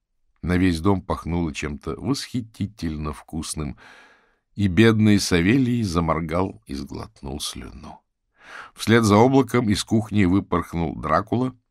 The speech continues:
сжимая в лапках сардельку размером почти с него самого. Увидев незнакомого дива, он возмущенно запищал, зашипел и тут же спрятался за люстру. Появился Кузя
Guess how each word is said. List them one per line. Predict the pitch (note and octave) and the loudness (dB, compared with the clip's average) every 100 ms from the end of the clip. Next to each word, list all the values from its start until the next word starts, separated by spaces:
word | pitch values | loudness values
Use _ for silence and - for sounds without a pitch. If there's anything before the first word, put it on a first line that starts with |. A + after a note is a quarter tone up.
| _ | _
сжимая | E2 D#2 F2+ F#2+ F#2+ F2+ | -6 -2 0 2 2 0
в | D2 | -2
лапках | E2+ F2+ - - D#2 - - | 0 0 0 -10 -10 -10 -10
сардельку | - F2 D2 C#2 G2+ G#2 G#2+ E2+ | -4 -2 -2 -2 0 0 -2 -2
размером | E2 D#2+ E2+ F2+ F#2 | -2 -2 -2 -2 -2
почти | E2+ D2+ - D#2 | -6 -10 -8 -8
с | D#2+ - | -8 -8
него | D2 | -8
самого. | D2 - C#2+ C#2+ - _ - _ _ _ _ | -8 -6 -6 -6 -8 _ -20 _ _ _ _
Увидев | G2+ G2+ G#2+ G2+ | 2 4 6 4
незнакомого | F2+ F2+ E2 - F#2 F2 D2 B1+ | 0 -2 -2 -2 0 0 -2 -4
дива, | F#2 A2+ G#2 | -2 0 0
он | D#2 F#2 | 0 -4
возмущенно | E2 F2+ E2 G2 - G2 F2+ E2+ E2+ | -2 -4 -2 -2 -2 -2 0 0 -2
запищал, | D#2+ D2 D2 - - F#2+ A2 | -4 -10 -16 -14 -2 0 0
зашипел | E2 D#2+ - - - A#2 A2 - - _ | -2 -4 -4 -4 0 0 -2 -18 -20 _
и | D#3 | -4
тут | - A#2+ A2 | -2 -4 -2
же | A2+ | -4
спрятался | A2 - D#2 - D#2 - D#2+ | -4 -4 -6 -6 -8 -6 -6
за | C#2+ | -6
люстру. | D2 - - - - _ _ _ _ _ _ _ _ | -8 -10 -16 -16 -18 _ _ _ _ _ _ _ _
Появился | D2+ F#2+ E3 - | -2 0 0 -2
Кузя | - G#2+ F#2+ A2 | 2 0 2 -4